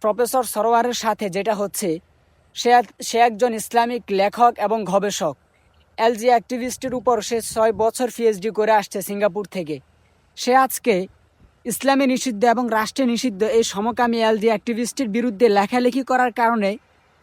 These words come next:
তাকে যে প্রকাশ্যে হত্যার হুমকি দেওয়া হয়েছে, আমাদের ইসলামিক দলগুলো তার পক্ষে অবস্থান নিচ্ছে এমন দেখা যাচ্ছে না, তার পক্ষে কথা বলতে দেখা যাচ্ছে না।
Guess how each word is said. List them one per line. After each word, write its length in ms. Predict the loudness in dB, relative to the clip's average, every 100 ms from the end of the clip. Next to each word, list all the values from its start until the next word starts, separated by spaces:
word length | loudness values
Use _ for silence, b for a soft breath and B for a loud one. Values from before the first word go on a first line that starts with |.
| _ _
তাকে 320 | -2 0 0
যে 140 | 2 0
প্রকাশ্যে 520 | 0 -2 -2 -2 -2
হত্যার 340 | -4 -2 -2
হুমকি 260 | 0 -2 0
দেওয়া 180 | 2 2
হয়েছে, 460 | 0 -2 -4 -4 -6 _ _ _ _ _ _ _ _
আমাদের 300 | -2 2 2 0
ইসলামিক 640 | -4 -6 0 0 0 0
দলগুলো 520 | 2 2 2 0 -2 -6 _ _ _ _ _ _ _ _ _ 2
তার 160 | 2
পক্ষে 360 | 2 -2 0 2
অবস্থান 500 | 4 4 -2 -2 0
নিচ্ছে 360 | 0 -2 0 2
এমন 280 | 2 0
দেখা 240 | -2 0 0
যাচ্ছে 300 | 0 -2 -8
না, 140 | -8 -14 _ _ _
তার 160 | 2 2
পক্ষে 400 | 4 0 2 2
কথা 260 | 2 2 2
বলতে 260 | 2 2 0
দেখা 240 | 2 2
যাচ্ছে 300 | 2 0 -6
না। 160 | -6